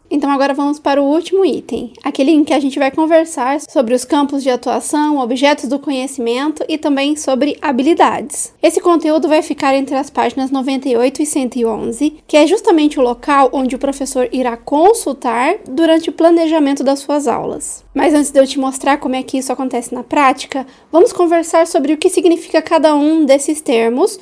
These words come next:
ou sobre o que nós devemos ter em mente quando esse termo aparecer pra você.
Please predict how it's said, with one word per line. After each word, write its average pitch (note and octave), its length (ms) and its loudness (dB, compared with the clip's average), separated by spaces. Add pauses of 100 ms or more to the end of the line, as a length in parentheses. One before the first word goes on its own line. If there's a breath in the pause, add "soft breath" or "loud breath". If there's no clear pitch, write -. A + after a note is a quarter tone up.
(140 loud breath)
ou B3+ 340 6 (280 soft breath)
sobre C4 220 0
o C4 60 -2
que C4+ 80 -6
nós C#4 180 0
devemos B3 320 4
ter B3 160 2
em B3+ 80 -2
mente A#3+ 500 0
quando E4 600 0
esse D4 240 -2
termo D4 360 -2
aparecer C#4+ 600 -2
pra D#4 180 -2
você. - 360 -8